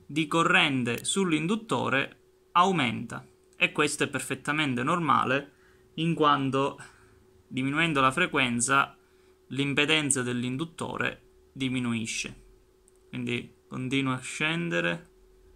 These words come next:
Ok, in questo momento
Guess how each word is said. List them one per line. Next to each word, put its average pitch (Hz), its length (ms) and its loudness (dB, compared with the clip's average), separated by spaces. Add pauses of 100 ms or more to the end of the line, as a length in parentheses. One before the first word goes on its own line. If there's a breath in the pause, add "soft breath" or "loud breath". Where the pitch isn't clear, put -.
(2000)
Ok, 156 720 -2 (1000 soft breath)
in 147 160 -4
questo 180 340 2
momento 170 840 0